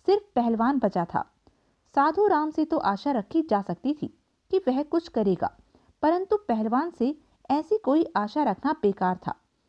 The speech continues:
आखिरकार उसने फैसला किया कि वह इन लोगों का पीछा करके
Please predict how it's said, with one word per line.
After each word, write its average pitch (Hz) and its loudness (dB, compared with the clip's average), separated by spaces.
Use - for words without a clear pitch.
आखिरकार 277 0
उसने 269 -4
फैसला 196 -2
किया - -6
कि 359 2
वह 339 2
इन 302 0
लोगों 214 2
का 285 0
पीछा 269 -4
करके 311 -2